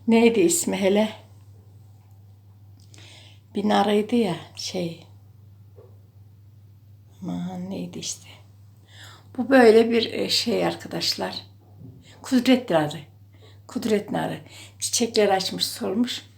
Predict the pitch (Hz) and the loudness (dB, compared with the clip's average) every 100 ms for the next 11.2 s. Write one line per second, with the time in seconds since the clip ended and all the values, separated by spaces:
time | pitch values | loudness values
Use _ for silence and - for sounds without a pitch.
0 | - - - - - - - 180 175 - | -20 -20 -20 -20 -20 -20 -12 -10 -8 -10
1 | 240 226 214 - 175 175 170 175 - 175 | -4 -2 -2 -2 -4 -4 -8 -10 -10 -6
2 | - - 208 226 214 214 202 196 - - | -6 -6 -8 -6 2 2 4 0 0 -4
3 | - 180 175 - - - - 226 220 220 | -2 -6 -8 -16 -20 -14 0 2 4 2
4 | 196 202 - 214 190 190 190 190 175 175 | 2 0 0 0 0 0 -2 -2 -2 -4
5 | 170 180 170 196 190 - - - 196 196 | -6 -8 -10 -10 -12 -14 -10 -4 2 4
6 | 196 196 190 175 170 - 151 156 156 151 | 4 2 0 0 -2 -2 -4 -2 -4 -4
7 | - 151 156 151 170 - - - - - | -4 -2 -2 -4 -6 -8 -20 -18 -18 -10
8 | - - 220 202 - 180 175 165 170 - | -4 -2 -2 -4 2 4 6 4 0 -2
9 | 196 165 185 - - - - 220 196 - | -8 -2 0 -2 -8 -14 -2 0 2 2
10 | 226 170 151 - 170 160 - 180 165 - | 2 2 0 -4 -4 -4 -4 -6 -4 -4
11 | - | -4